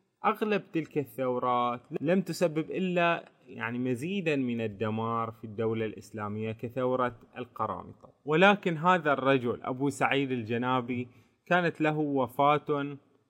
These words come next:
انتقاما له مما فعل في العالم، يعني،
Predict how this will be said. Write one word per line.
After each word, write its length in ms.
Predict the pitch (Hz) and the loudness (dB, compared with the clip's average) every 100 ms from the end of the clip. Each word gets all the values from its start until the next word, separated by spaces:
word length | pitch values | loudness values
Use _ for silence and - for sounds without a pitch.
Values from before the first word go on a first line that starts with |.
| _ _ _ _ _ _ - | _ _ _ _ _ _ -14
انتقاما 680 | 120 117 127 - 165 202 175 | -12 -12 -6 8 8 8 6
له 340 | 143 139 151 127 | 4 2 2 0
مما 340 | 123 113 117 | -4 -4 -4
فعل 440 | 113 123 123 117 117 _ _ _ _ | -4 -2 -2 -2 -10 _ _ _ _
في 380 | 156 156 151 127 | -6 -4 -2 -2
العالم، 640 | 127 - 135 151 139 110 101 - _ _ _ _ | -2 4 6 6 4 -2 -6 -18 _ _ _ _
يعني، 380 | 117 117 123 123 | -12 -8 -8 -8